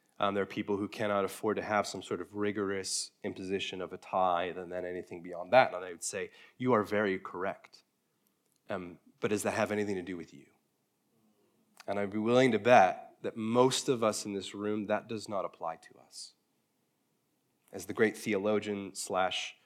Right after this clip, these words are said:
New York rapper Homeboy Sandman once said, "We are the ninety-nine percent locally, but we are the one percent globally."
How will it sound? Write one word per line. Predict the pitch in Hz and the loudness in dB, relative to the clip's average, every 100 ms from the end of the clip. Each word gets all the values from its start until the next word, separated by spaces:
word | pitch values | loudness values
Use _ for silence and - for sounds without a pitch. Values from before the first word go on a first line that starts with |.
| _ - | _ -10
New | 98 | -6
York | 95 90 | -4 -4
rapper | 98 98 95 92 87 - - - | 0 0 0 -4 -4 -8 -20 -10
Homeboy | 104 92 87 | -8 -6 -4
Sandman | - 104 95 92 90 | -2 -2 -2 -6 -8
once | 90 90 | -8 -10
said, | - 92 87 - - _ _ _ | -8 -6 -8 -10 -20 _ _ _
"We | 117 131 | 6 12
are | 135 131 110 104 - | 12 12 12 6 -2
the | 117 | 4
ninety-nine | 127 127 117 123 120 | 6 6 6 6 6
percent | 113 - 101 | 4 2 2
locally, | 113 123 123 107 92 | 4 2 2 -8 -8
but | 104 | -6
we | 110 113 | 0 0
are | |
the | 101 | 0
one | 98 104 | 0 -2
percent | 95 90 - 87 | -4 -12 -12 -14
globally." | - 90 - 50 50 | -16 -18 -18 -20 -20